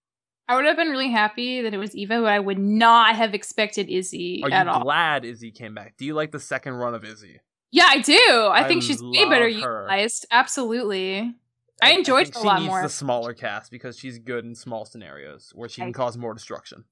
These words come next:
Speaker 1: Exactly. More drama for Total Drama Island.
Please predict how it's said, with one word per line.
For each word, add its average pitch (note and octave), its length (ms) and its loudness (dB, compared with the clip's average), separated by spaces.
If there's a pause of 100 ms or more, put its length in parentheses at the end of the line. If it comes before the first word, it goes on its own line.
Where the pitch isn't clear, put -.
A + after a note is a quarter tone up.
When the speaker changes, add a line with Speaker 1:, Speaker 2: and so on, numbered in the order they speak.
Speaker 1:
Exactly. - 760 -8 (760)
More G#3+ 220 -4
drama G#3+ 420 -6
for G#3+ 220 -14
Total G3+ 340 -10
Drama G3 380 -10
Island. F3+ 520 -14